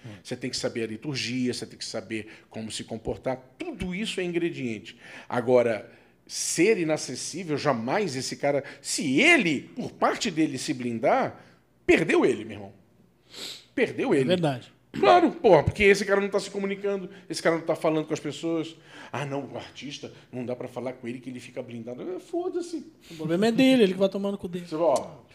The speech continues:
Speaker 2: primeira vez que eu tava na Globo, que eu fui gravar o primeiro dia, botei o terno lá, tudo certinho. Quando terminou,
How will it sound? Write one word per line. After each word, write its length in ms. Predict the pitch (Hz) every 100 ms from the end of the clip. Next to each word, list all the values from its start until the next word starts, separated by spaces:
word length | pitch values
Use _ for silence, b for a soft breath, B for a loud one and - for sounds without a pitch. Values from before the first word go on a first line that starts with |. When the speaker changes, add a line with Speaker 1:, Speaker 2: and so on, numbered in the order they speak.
| b
Speaker 2:
primeira 340 | - 143 190 202
vez 280 | 151 175 -
que 80 |
eu 100 | 170
tava 300 | 143 165 156
na 100 | 151
Globo, 300 | 147 160 165
que 60 | 156
eu 40 |
fui 100 | 151
gravar 220 | 156 147 156
o 60 |
primeiro 360 | 156 147 156 147
dia, 240 | 127 160
botei 240 | 151 131 151
o 60 |
terno 380 | 127 147 147 135
lá, 120 | 139
tudo 160 | 139 147
certinho. 540 | 143 - - 160 170 170 b b b b
Quando 220 | 170 180
terminou, 680 | 175 160 160 147 170 220 151